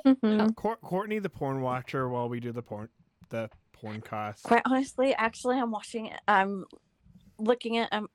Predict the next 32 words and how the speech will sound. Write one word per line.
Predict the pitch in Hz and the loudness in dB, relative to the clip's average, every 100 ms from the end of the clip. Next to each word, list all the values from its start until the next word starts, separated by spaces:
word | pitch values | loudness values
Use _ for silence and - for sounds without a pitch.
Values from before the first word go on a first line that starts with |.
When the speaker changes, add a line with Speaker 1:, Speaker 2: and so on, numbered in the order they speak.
| _ - | _ -4
Speaker 1:
Reddit | 190 185 208 - | 4 4 4 0
now. | 233 233 262 269 262 226 _ _ _ _ _ _ _ _ _ - | -2 -2 -4 -12 -20 -20 _ _ _ _ _ _ _ _ _ -6
Speaker 3:
Already, | 147 147 147 | -2 -2 -2
Speaker 1:
Maybe | 135 | -4
Speaker 3:
already. | 214 | -6
Speaker 1:
a | 208 | -6
little | 190 196 | -10 -8
bit. | 202 214 _ _ _ _ - | -6 -6 _ _ _ _ -20
Speaker 3:
Yeah. | 90 - _ _ _ _ _ _ | -20 -20 _ _ _ _ _ _
Speaker 1:
I | 220 226 | -2 0
know. | 196 185 185 202 - _ _ 170 - _ | 2 2 2 -2 -10 _ _ -20 -20 _
Speaker 3:
But | 294 | 4
Speaker 1:
You | 285 | 6
already | 277 269 | 6 2
chose | - 254 240 | -2 -2 -2
one, | 233 226 214 240 240 | -6 -8 -8 -12 -8
but | - | -2
Speaker 3:
I | 170 | -2
already, | 170 | -2
I | 156 | -4
already | 147 | -6
Speaker 1:
it's | 131 | -4
Speaker 3:
chose | 254 104 | -6 -4
Speaker 1:
my | 240 214 | -6 -6
ritual. | 202 - 190 185 220 _ _ _ | -8 -10 -10 -10 -12 _ _ _
Speaker 3:
Yeah, | 277 233 _ _ | -12 -12 _ _
you, | 233 202 | -18 -10
you | 190 | -8
can | 170 139 | -8 -10
go | 131 | -12
for | - | -10
it. | 110 | -12